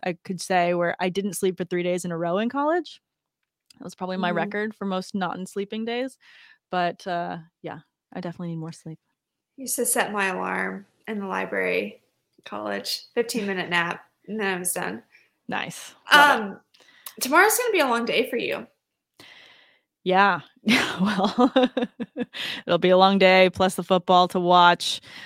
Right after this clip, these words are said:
Speaker 1: Um, I was hoping to try and go to the Rams game tomorrow, but I don't know that's gonna happen. Probably for the best if I don't, because it's also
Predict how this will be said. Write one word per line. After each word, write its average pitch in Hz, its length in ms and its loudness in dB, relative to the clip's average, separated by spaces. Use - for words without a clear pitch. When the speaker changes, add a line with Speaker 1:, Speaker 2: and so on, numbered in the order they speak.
Speaker 1:
Um, 170 680 2
I 180 80 0
was 185 160 0
hoping 392 320 4
to 262 100 4
try 202 240 -2
and 202 100 0
go 196 120 4
to 196 60 -2
the 185 100 2
Rams 180 300 0
game 190 160 -2
tomorrow, 180 420 0
but 170 120 -4
I 170 40 -2
don't 190 180 2
know 190 120 4
that's 185 120 4
gonna 175 140 -2
happen. 160 320 -2
Probably 240 280 6
for 233 100 6
the 202 80 4
best 190 240 6
if - 80 0
I 180 100 6
don't, 175 240 2
because 214 260 0
it's - 140 -10
also 277 640 6